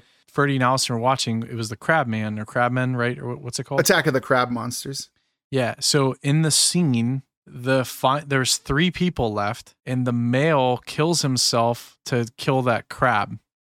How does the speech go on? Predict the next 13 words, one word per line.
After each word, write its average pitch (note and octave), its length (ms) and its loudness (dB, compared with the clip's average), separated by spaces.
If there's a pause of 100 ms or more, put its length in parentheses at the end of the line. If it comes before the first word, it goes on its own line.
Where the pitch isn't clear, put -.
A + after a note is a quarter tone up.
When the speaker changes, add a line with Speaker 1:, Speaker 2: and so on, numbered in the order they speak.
Speaker 1:
man, G#2 320 -4 (720)
right? A#2 240 -2 (360)
So B2+ 180 0
the A2 140 -4
two C3 640 0 (120)
can, A#2+ 200 -4
like, G#2+ 220 -4 (100)
be A#2 280 -2
f-, - 240 -14 (160)
can, A#2+ 140 -2
like, G#2+ 280 -2
escape, - 480 -4
right? G#2+ 220 -6